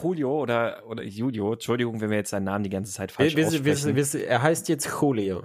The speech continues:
Speaker 1: Julio.
Speaker 2: Ju-,
Speaker 1: Wir legen uns jetzt
Speaker 2: Julio,
Speaker 1: auf Julio
Speaker 2: er ist, er ist,
Speaker 1: fest.
Speaker 2: er ist ein, äh, ähm, er hat einen spanischen Namen und er heißt jetzt Julio.
Speaker 1: Genau.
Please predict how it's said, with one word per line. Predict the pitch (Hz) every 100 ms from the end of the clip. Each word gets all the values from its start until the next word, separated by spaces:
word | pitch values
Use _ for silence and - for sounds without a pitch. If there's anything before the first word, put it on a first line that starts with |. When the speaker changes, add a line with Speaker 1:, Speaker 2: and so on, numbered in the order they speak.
| -
Speaker 1:
Julio. | 131 113 92
Speaker 2:
Ju-, | -
Speaker 1:
Wir | 139
legen | 135 147
uns | 165
jetzt | 139
Speaker 2:
Julio, | 131 120
Speaker 1:
auf | 120
Julio | 117 107
Speaker 2:
er | 143
ist, | 139
er | 143
ist, | 139
Speaker 1:
fest. | 123
Speaker 2:
er | 135
ist | 131 -
ein, | 127 123 120
äh, | 110 110 107 - 113
ähm, | 110 107 107 107 _ _ _ _ _ _ _ -
er | 95
hat | 107
einen | 107 110
spanischen | - 127 143 143
Namen | 127 120
und | 113
er |
heißt | 110 117
jetzt | 110 - -
Julio. | 147 117 95 85 - _ -
Speaker 1:
Genau. | 110 101